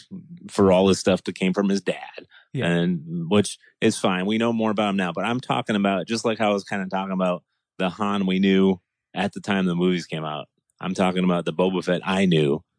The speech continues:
Speaker 1: when these movies came out,
Speaker 2: Mm-hmm.
Speaker 1: which we didn't know much about him. But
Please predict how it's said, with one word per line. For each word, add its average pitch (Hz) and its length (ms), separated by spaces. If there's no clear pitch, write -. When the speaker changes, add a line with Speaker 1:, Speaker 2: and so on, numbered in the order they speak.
Speaker 1:
when 87 160
these 87 220
movies 80 320
came 71 200
out, - 320
Speaker 2:
Mm-hmm. 123 140
Speaker 1:
which 175 180
we 208 100
didn't 202 180
know 180 120
much 185 240
about 90 280
him. 76 160
But 127 340